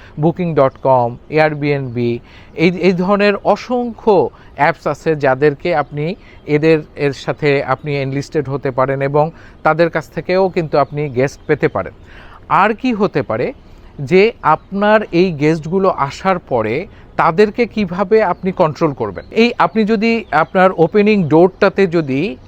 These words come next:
একটা কার্ড সিস্টেম করেন, যে কার্ড পাঞ্চ করলে পুরো সিস্টেমটা on হয়ে যাবে, সব ফাংশনগুলো ওপেন হয়ে যাবে, আবার আপনি যদি চলে যাওয়ার সময় কার্ডটাকে একটা অর-, এই, এই একটা পুরো সিস্টেমটাকে যদি একটা,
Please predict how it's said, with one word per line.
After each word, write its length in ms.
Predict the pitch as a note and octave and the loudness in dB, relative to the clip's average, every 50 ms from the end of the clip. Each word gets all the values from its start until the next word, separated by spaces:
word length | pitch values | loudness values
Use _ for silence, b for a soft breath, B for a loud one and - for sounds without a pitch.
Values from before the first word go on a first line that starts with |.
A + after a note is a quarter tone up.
| - C3+ | -6 -6
একটা 140 | C#3+ - F3 - - | -4 -4 -4 0 2
কার্ড 160 | D#3+ F3 F3+ F3+ - - | 2 0 0 -2 -2 -4
সিস্টেম 320 | G#3 F#3 - - G3 F3+ F3 - | -4 -4 -2 -4 -4 -4 0 0
করেন, 240 | C#3 A#2 A#2+ A#2+ C3+ F3+ F3 D3 | 0 2 2 0 -2 -2 -2 -2
যে 80 | D3+ C#3+ - - | -2 -2 0 0
কার্ড 160 | C#3+ C#3+ D#3 D3+ - - | 0 0 0 -2 0 0
পাঞ্চ 200 | D#3 D#3+ E3+ E3+ - - - | 0 0 0 -4 -8 -4 -2
করলে 280 | F#3 F3 F3+ F3+ F#3+ G3+ A3+ A3+ - | 0 0 0 0 0 0 -2 -2 -4
পুরো 160 | F3+ E3+ E3 D#3+ - - | -2 -2 -2 -2 -2 -4
সিস্টেমটা 460 | F3+ - - - F3+ E3+ D#3+ - E3+ D#3 D3 | -6 -6 -2 -2 -4 -2 0 2 4 4 4
on 60 | D3 D#3 D#3+ | 4 2 -2
হয়ে 180 | C#3+ F3 F3 E3+ D#3 | -2 -2 -2 0 0
যাবে, 200 | E3 D#3 D3+ F3 G3+ A3 - - | 0 0 0 -2 -6 -6 -2 0
সব 160 | E3+ D3+ D3+ D3+ - | 2 2 2 2 0
ফাংশনগুলো 560 | - D#3+ D#3+ D3 - - E3+ E3+ D#3 E3 E3 D#3+ C#3 | -2 -2 -2 -4 -6 -6 -6 -4 -2 2 2 2 2
ওপেন 180 | - F3 E3 E3 E3 | 0 -2 -4 -2 -2
হয়ে 160 | F3 E3+ D#3+ D#3+ | -2 -2 0 0
যাবে, 180 | E3+ E3+ G3+ C4+ D#4+ B B B B B B B B B - - E3+ | 0 0 0 -4 -6 B B B B B B B B B 0 0 2
আবার 220 | F3+ G3 A3+ A#3+ D4 F#4 b b b b b b - D3+ F3 | 4 4 4 4 2 0 b b b b b b -2 -2 -2
আপনি 180 | - - F#3+ G3+ F3+ G3+ | 0 0 -2 0 0 0
যদি 200 | G#3 E3+ G3+ A3 C4+ C4+ - - - - | 0 0 0 -2 -2 -4 -10 -16 -2 2
চলে 200 | G#3 F#3+ G3 G#3+ A3 G3+ | 4 4 6 6 4 6
যাওয়ার 220 | G#3 G3+ G3 F#3+ - - | 4 4 2 0 -2 -4
সময় 280 | G3 F#3+ F#3 F#3+ F#3+ F#3 - - | -4 -2 0 -2 -2 0 0 0
কার্ডটাকে 460 | C#3+ D3 - - - F3 D#3 F3+ G3 B3+ D#4 B B B B B - D#3+ | 0 0 0 -2 -2 -2 0 0 -2 -2 -2 B B B B B -6 -6
একটা 160 | F3+ - A#3+ B3 A#3+ - E3 F3+ | -2 2 2 2 2 2 2 2
অর-, 160 | G3 F#3+ - E3 E3+ D#3 - - E3+ | 2 2 -2 -8 -14 -12 -4 -2 0
এই, 80 | F#3 F#3+ - D#3+ | 0 0 -2 -6
এই 80 | F#3 F3+ - - F3+ | -8 -6 -2 -2 -2
একটা 160 | - - A3 G#3 G3 - | 0 2 2 2 2 2
পুরো 180 | - A3+ A#3 B3 A#3+ A3 - - | -2 2 4 4 4 4 0 -2
সিস্টেমটাকে 760 | - A#3 A3 - - - C#4 C#4 C4+ C4+ - B3+ A#3+ - - G#3+ G3+ F3 | -2 -2 -2 -2 -4 -2 0 0 0 0 -2 -2 -2 2 0 0 2 0
যদি 160 | F#3+ F3+ F3 F3+ D#3+ | 0 0 0 0 0
একটা, 200 | - - F3 | 0 2 2